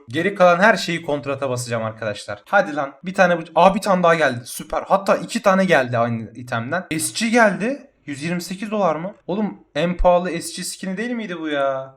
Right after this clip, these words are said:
Bir seferde beşli açalım ya. Az önce herhalde güzel bir float'la yakaladık. O yüzden pahalı çıktı bu. Bakalım bu sefer yine pahalı çıkacak mı?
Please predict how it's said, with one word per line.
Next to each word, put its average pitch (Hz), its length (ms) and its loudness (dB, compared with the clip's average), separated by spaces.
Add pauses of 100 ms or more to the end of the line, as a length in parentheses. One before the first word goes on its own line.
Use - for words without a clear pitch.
Bir 170 80 -8
seferde 165 500 0
beşli 160 280 0
açalım 127 420 -2
ya. 110 320 -6
Az 139 200 -4
önce 165 220 0
herhalde 175 260 2
güzel 170 420 2
bir 165 220 -6
float'la 156 420 -2
yakaladık. 165 520 -2
O 151 100 -4
yüzden 151 400 -4
pahalı 156 340 0
çıktı - 400 -10
bu. 156 280 -8
Bakalım 175 320 0
bu 190 60 -2
sefer 180 260 0
yine 180 200 -4
pahalı 160 280 -2
çıkacak 143 480 -8
mı? 98 60 -20